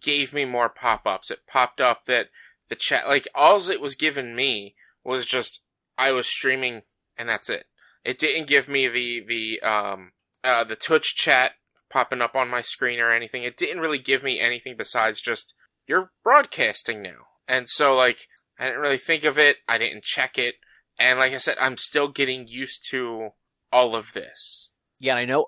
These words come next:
Speaker 1: That
Speaker 2: O B S will tell you if you don't have a video source, but odds are you, you, it sounds like you had a video source, you just didn't actually have it set to the right, like, window, essentially.
Speaker 1: Yes, so, like, what you have to do is you have to choose to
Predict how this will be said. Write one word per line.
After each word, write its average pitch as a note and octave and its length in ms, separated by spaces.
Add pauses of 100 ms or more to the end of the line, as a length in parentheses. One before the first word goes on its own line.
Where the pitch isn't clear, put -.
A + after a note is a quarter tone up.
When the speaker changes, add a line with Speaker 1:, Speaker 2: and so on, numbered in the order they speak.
Speaker 1:
That G#2+ 100
Speaker 2:
O D#3 80
B F3+ 180
S D3 220
will B2 120
tell - 320
you A#2 220
if - 140
you A2 60
don't - 160
have A2 100
a G2+ 200
video G#2+ 340
source, F#3 400 (200)
but C3 200
odds B2+ 280
are C3+ 200
you, A#2 480
you, A#2+ 200
it - 100
sounds C#3+ 200
like - 140
you B2 100
had F3+ 360
a C#3 100
video G#2+ 320
source, - 560 (340)
you B2 120
just B2+ 340
didn't A#2+ 320
actually A#2 360
have G#2+ 140
it - 140
set - 360
to - 120
the F#2+ 100
right, G2 420
like, F#2 260
window, F#2+ 520
essentially. - 500
Speaker 1:
Yes, A2+ 400
so, D3+ 300
like, C#3+ 200
what D#3 180
you D#3+ 140
have D#3 120
to C#3 100
do D3 220
is B2 120
you B2+ 60
have A#2+ 120
to A#2+ 100
choose E3 720 (460)
to D3+ 120